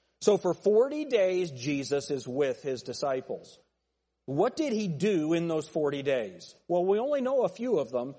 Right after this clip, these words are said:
and they're listed here for us, as well as at the end of the other gospel accounts. But what does God want us to know about Jesus in these verses?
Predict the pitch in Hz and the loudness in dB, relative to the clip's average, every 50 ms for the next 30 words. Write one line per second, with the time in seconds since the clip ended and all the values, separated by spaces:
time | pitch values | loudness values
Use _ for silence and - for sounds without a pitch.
0 | - _ _ - 180 170 165 165 160 160 180 180 - - - 160 143 - - 190 | -18 _ _ -2 2 4 4 4 4 4 0 0 0 0 -2 -2 -2 -2 -4 -2
1 | 165 127 107 101 113 113 - _ _ - - 156 147 135 120 95 82 85 - - | -2 -2 -2 -4 -8 -12 -18 _ _ 0 2 2 4 4 2 0 -4 -8 -14 -16
2 | - - _ _ _ _ _ _ _ _ _ _ _ _ _ _ _ - - - | -16 -18 _ _ _ _ _ _ _ _ _ _ _ _ _ _ _ -16 -8 -2
3 | 147 143 131 131 147 156 156 151 147 143 135 139 147 143 - 139 139 - 147 147 | 0 0 0 2 2 4 4 4 4 2 2 0 -2 -2 -2 -6 -6 -4 -2 -2
4 | 143 143 139 139 131 127 - - - - - - 147 139 135 135 127 131 127 120 | 0 2 2 2 2 0 -2 -8 -20 -14 -6 -2 0 2 4 4 4 2 2 0
5 | 120 123 - 117 139 139 135 135 - - - 127 117 110 107 110 117 - 131 113 | -2 -4 0 2 2 4 2 2 -2 -4 -2 -2 0 0 0 -2 -6 -8 -10 -10
6 | - - - 214 220 185 139 131 147 170 - - - - - - - - _ _ | -8 -2 0 0 0 0 0 -2 -6 -8 -12 -12 -12 -12 -14 -16 -20 -20 _ _
7 | _ _ - - _ _ _ _ - 202 214 220 - - - - _ _ _ _ | _ _ -20 -20 _ _ _ _ 4 4 4 4 2 -6 -20 -20 _ _ _ _
8 | - 160 151 165 185 240 294 320 - 392 381 302 233 175 202 208 208 202 190 180 | -6 -4 0 4 4 4 4 4 2 0 0 0 2 4 4 4 4 4 2 2
9 | 180 190 190 190 180 170 165 - - - - 165 156 151 147 147 139 131 127 127 | 0 0 0 2 2 2 2 0 -4 -8 -4 -2 -2 -2 0 2 4 4 4 4
10 | 127 127 127 127 127 127 131 139 - - _ _ _ - 156 139 110 104 143 143 | 4 2 2 2 0 -4 -6 -10 -16 -20 _ _ _ -2 -2 0 2 2 4 4
11 | 165 196 - 196 160 131 147 180 226 220 214 190 143 - 143 135 127 127 120 - | 4 2 2 0 -4 -10 -8 -6 -4 -2 -2 -2 -2 0 2 2 2 2 0 -4
12 | - - - - - - 170 165 160 160 147 147 139 127 120 113 127 123 120 - | -12 -14 -14 -14 -8 -4 -2 -2 -2 -2 -2 -4 -6 -6 -4 -4 -2 -4 -4 -6
13 | - 98 90 - | -10 -14 -14 -16